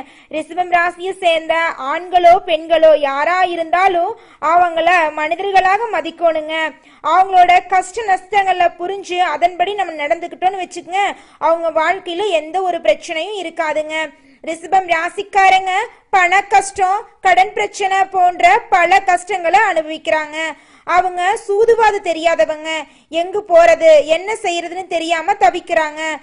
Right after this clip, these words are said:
மத்த ராசிக்காரங்க கஷ்டத்திலிருந்து வெளிவர ஏதாவது ஒரு வழி கிடைக்குங்க. ஆனா ரிஷபம் ராசிக்காரங்களுக்கு அதற்கான வாய்ப்பு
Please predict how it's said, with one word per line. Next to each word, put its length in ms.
மத்த 320
ராசிக்காரங்க 760
கஷ்டத்திலிருந்து 760
வெளிவர 340
ஏதாவது 320
ஒரு 180
வழி 260
கிடைக்குங்க. 460
ஆனா 220
ரிஷபம் 400
ராசிக்காரங்களுக்கு 960
அதற்கான 540
வாய்ப்பு 280